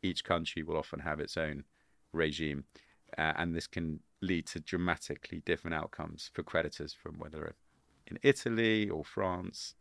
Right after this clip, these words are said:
you know, Germany, uh, what have you, very much have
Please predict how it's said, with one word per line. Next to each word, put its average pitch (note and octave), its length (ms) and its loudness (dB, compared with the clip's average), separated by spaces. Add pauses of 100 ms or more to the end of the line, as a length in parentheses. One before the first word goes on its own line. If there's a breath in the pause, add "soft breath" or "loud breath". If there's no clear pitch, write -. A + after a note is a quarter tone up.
(500 soft breath)
you - 80 -14
know, - 120 -12
Germany, F2 600 2 (680)
uh, E2 160 2
what E2+ 180 0
have E2 160 0
you, D#2 120 -2 (460 soft breath)
very F#2 160 10
much E2+ 220 0
have E2 220 2